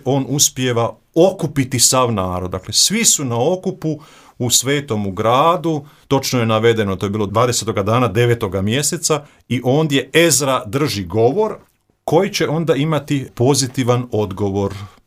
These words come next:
Svi se slažu s time da treba radikalno provesti čišćenje, da treba se odreći svega onoga što se protivi Božjemu zakonu. Vrlo zanimljivo,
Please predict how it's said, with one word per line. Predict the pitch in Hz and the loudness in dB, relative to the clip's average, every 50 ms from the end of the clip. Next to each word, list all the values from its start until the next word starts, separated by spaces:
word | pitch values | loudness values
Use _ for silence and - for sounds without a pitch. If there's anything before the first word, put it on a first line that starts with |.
| _ _ _ _ _ _ - | _ _ _ _ _ _ -4
Svi | - - - 127 123 170 202 170 | 0 2 2 2 2 0 0 0
se | - - 120 | 0 0 0
slažu | 107 - - 123 131 139 147 143 123 113 104 | 0 0 0 2 2 4 4 2 2 0 -2
s | - - | -4 -4
time | - 120 123 143 165 180 170 | -2 -2 -2 0 0 -2 0
da | 143 123 117 | 0 0 0
treba | - 120 135 147 135 131 113 - - - _ _ _ _ _ - | 2 2 0 2 2 2 0 0 -4 -12 _ _ _ _ _ -4
radikalno | 101 110 113 123 151 170 180 156 165 143 - 139 135 131 131 123 113 | -2 2 4 6 6 6 4 2 0 -2 0 0 0 2 0 0 -2
provesti | - 123 135 131 131 120 - - 104 98 | 0 0 0 0 0 0 -2 -2 -6 -6
čišćenje, | - - - 180 - - - - 160 160 156 160 156 151 | -4 -2 -2 -2 -2 -2 -2 -2 0 0 0 0 0 0
da | 139 131 | -2 -2
treba | 123 131 143 143 139 123 | -2 -2 -2 0 2 2
se | - - 135 - | 2 2 0 0
odreći | 156 151 170 175 165 170 151 165 - 165 | 2 2 4 4 4 2 2 2 0 0
svega | - - - 135 170 208 190 156 160 143 147 | 2 2 2 2 0 0 0 2 0 0 2
onoga | 151 160 170 156 139 117 120 | 0 0 0 0 0 0 -2
što | 117 - 123 | -2 -2 -2
se | - 120 110 | -2 -2 -2
protivi | - 127 139 143 143 139 120 110 | -2 -2 -2 -2 -2 -4 -4 -4
Božjemu | 95 95 117 123 117 117 117 104 98 95 | -2 -2 -2 -2 0 0 -2 -2 -2 -2
zakonu. | 92 - 101 101 117 151 170 - - 185 180 165 156 - - - _ _ _ _ _ _ _ _ _ _ _ - | -2 0 2 2 2 2 0 0 -2 -2 -2 -2 -4 -8 -14 -20 _ _ _ _ _ _ _ _ _ _ _ -6
Vrlo | 101 95 120 123 120 | -4 -2 0 0 0
zanimljivo, | 101 92 95 95 98 104 131 147 160 160 143 143 135 123 117 | 0 0 0 0 0 0 0 -2 -2 -2 -2 -2 -2 -4 -6